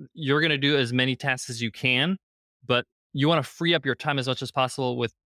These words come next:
the tasks that don't require high-end, valuable talent. Everybody's talented in their own way, but in terms of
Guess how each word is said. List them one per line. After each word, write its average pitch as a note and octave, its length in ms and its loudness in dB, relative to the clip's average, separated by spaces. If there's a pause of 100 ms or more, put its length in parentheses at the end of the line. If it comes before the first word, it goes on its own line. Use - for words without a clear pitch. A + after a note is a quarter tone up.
(160)
the A#2+ 80 -4
tasks C3 360 -4
that B2+ 140 -2
don't D3 220 0
require C3 720 0 (500)
high-end, D3 560 0
valuable A#2+ 720 0
talent. B2+ 580 -4 (100)
Everybody's G3+ 380 0
talented D3+ 340 -2
in B2 80 0
their A2+ 120 -2
own A#2 120 0
way, B2 200 2
but A2+ 140 -2
in A#2 100 0
terms C3+ 220 0
of B2 200 0